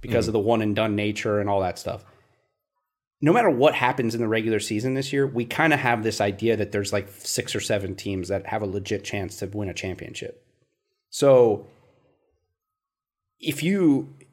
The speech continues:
Speaker 1: you know, if you're the N B A, as long as something wild doesn't happen where the Lakers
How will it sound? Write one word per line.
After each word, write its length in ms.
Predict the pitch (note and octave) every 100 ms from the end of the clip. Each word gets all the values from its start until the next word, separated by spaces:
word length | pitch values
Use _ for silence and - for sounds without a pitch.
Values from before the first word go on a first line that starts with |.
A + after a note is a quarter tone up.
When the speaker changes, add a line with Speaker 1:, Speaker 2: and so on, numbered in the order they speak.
| _ -
Speaker 1:
you 100 | D3
know, 80 |
if 100 | C#3+
you're 100 | E3+
the 140 | E3+ D3
N 120 | B2+
B 100 | A2+
A, 240 | C3+ G#2 G2+
as 220 | A#2+ A#2+
long 280 | C3+ E3 D3
as 300 | A#2+ G#2+ - _ -
something 540 | - D3 C3 A#2 G#2+
wild 380 | G#2+ B2+ C3 A2+
doesn't 220 | A#2 A2+
happen 320 | A#2 A2+ A2+
where 100 | A2+
the 100 | A2
Lakers 640 | G2+ B2 B2+ A#2 G#2 G#2